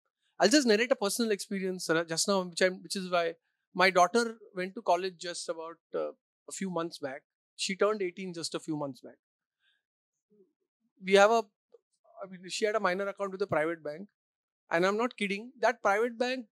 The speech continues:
took six weeks to convert that minor account into a major account. Okay, six weeks after multiple follow-ups, and it was a, and it was not that there was some error from our side or something like that. It's just that, you know, they have a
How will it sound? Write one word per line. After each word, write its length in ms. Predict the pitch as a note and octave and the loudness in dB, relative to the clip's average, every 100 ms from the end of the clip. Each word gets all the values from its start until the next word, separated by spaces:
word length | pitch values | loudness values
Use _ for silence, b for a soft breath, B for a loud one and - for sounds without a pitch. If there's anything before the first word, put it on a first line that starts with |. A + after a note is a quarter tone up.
| - | -6
took 140 | B3+ - _ _ _ | -6 -8 _ _ _
six 540 | - - E4+ - - | -2 4 4 4 -4
weeks 300 | C4 C4 - | -4 -4 -8
to 120 | - | -8
convert 420 | C#4 G#3 G#3 A3+ G#3+ | 2 2 2 -4 -6
that 180 | A3+ | -8
minor 300 | G#3 F3+ G3+ | -4 -4 -2
account 320 | G3+ F#3+ G3 F#3+ | -6 -6 -6 -8
into 260 | F3+ F#3 F#3+ | -10 -6 -2
a 120 | A#3+ - | -4 0
major 300 | E3 E3 E3 | 0 0 -2
account. 300 | - B2+ C3 _ _ _ _ _ D3 | -4 -16 -18 _ _ _ _ _ -10
Okay, 220 | - G#3+ | -8 -6
six 400 | - D#4 - - | -2 -2 -4 -6
weeks 280 | G3 - - _ _ - | -6 -8 -18 _ _ -2
after 200 | F3 C4 | 0 2
multiple 520 | G3+ G3+ - C4+ D4+ | 2 0 -2 -8 -8
follow-ups, 480 | G#3 F3+ F3 G3+ - | -6 -6 -4 -10 -10
and 100 | G#3+ | -12
it 80 | G#3+ | -8
was 140 | C4 | -6
a, 140 | C#4 D#4+ - _ _ _ _ - | -6 -10 -14 _ _ _ _ -2
and 200 | D#4 D#4 - | 0 -2 -8
it 140 | D4+ D#4 | -8 -4
was 100 | C4+ | 4
not 220 | D4 D4 | 4 4
that 160 | D#4 | -2
there 80 | B3+ | -6
was 140 | C#4+ - | -6 -2
some 140 | D4+ - | -2 2
error 260 | G#3+ C4 | 4 4
from 220 | B3 A#3+ | 4 -2
our 140 | G#3+ G3+ | -2 -2
side 200 | A3 G#3 | -6 -10
or 140 | G3+ | -10
something 340 | F#3 F3+ F#3 F3 | -10 -10 -8 -10
like 140 | C#3+ | -10
that. 100 | - - | -12 -14
It's 140 | G#3+ | -6
just 280 | G3+ C#4+ C4+ | 0 0 2
that, 180 | D4+ D#4 _ _ b b | 0 0 _ _ b b
you 80 | A3 | 0
know, 120 | D4+ | 0
they 120 | A3 A3+ | 0 -2
have 240 | G#3+ C4 | -2 -2
a 300 | D4+ C#4 A#3+ | 0 -2 -6